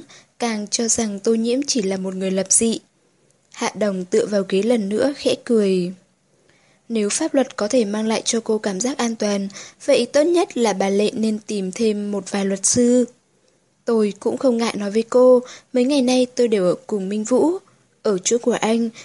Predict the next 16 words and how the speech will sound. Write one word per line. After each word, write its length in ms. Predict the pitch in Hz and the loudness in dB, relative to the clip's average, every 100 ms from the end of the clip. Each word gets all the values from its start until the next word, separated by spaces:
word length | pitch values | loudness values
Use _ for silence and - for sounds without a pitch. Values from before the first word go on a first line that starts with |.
| - | -6
chúng 180 | 262 254 | -4 2
tôi 160 | 285 | 2
không 220 | 285 285 | 2 0
biết 260 | 269 320 - | 0 -2 -2
có 100 | 214 | -2
bao 160 | 214 226 | -2 0
nhiêu 160 | 220 | 0
ân 140 | - 214 | 0 0
ái. 400 | 196 208 208 277 403 _ _ _ - | -2 -2 0 0 -4 _ _ _ -10
Khi 300 | - 233 220 | -4 -2 -2
cô 180 | - 226 220 | 2 0 2
kiện 360 | 247 - 190 190 | 0 0 -2 -6
tôi 240 | 214 220 208 | 0 0 2
tội 220 | 226 - | 2 0
phỉ 240 | - 226 | -2 -4
báng, 340 | 196 208 214 | -2 -2 -2